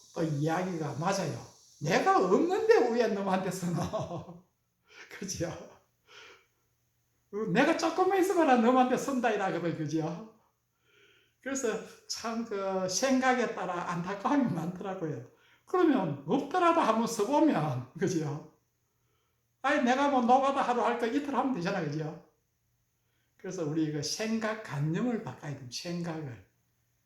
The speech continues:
그 생각을 바꾸면 우리 삶도 바뀝니다. <laughs> 그래서 저는 항상, 아, 변해야 산다, 사람은.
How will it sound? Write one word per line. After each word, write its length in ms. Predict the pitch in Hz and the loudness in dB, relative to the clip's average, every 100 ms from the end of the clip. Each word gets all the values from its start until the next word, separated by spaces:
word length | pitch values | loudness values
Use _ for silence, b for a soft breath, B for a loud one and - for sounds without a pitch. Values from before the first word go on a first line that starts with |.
| _ _ _ _ | _ _ _ _
그 180 | 202 165 | -6 -4
생각을 760 | - 254 269 254 254 254 247 | -2 -2 0 0 2 2 -2
바꾸면 600 | 180 165 214 220 220 220 | -4 -8 -4 -2 -2 -2
우리 200 | 147 160 | -4 -4
삶도 560 | 170 - 170 214 240 247 | -4 -4 -4 -2 -2 -2
바뀝니다. 480 | - - 240 208 127 | -4 -4 -2 -2 -2
<laughs> 460 | - 127 139 - _ B B B | -4 -6 -8 -14 _ B B B
그래서 240 | 226 185 175 | -4 -2 -2
저는 220 | 233 208 | 0 0
항상, 480 | 165 170 214 175 175 B B B | -2 -4 -2 -4 -6 B B B
아, 260 | 151 156 151 | -10 -8 -6
변해야 520 | 160 180 214 220 220 | 0 2 4 4 2
산다, 640 | 165 139 135 139 139 120 - _ _ _ | 0 -4 -8 -8 -8 -12 -16 _ _ _
사람은. 680 | - - 147 147 139 127 - | -20 -14 -10 -8 -8 -10 -12